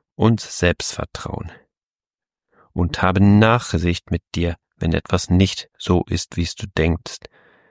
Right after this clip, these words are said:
Habe Nachsicht mit deinem Perfektionismus. Das heißt nun also, die innere Kraft fehlt oft nicht, weil sie nicht da ist,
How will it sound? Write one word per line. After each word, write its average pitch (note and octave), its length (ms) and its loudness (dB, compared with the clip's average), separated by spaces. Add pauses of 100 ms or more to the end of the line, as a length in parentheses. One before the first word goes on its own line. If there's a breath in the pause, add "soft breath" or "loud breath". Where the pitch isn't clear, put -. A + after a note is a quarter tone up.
(260 soft breath)
Habe F#2 200 -6
Nachsicht F2+ 680 2
mit - 180 -6
deinem E2 220 -2
Perfektionismus. - 1000 -8 (1500 soft breath)
Das - 400 -2
heißt F2 360 -2
nun E2 200 -2
also, D2+ 460 -8 (840 soft breath)
die - 160 -2
innere C3 320 4
Kraft - 560 -4
fehlt F#2 380 -2
oft - 320 -4
nicht, F2+ 520 0 (720)
weil F2+ 240 4
sie E2 120 0
nicht F#2 480 2
da C#2+ 260 0
ist, - 400 -4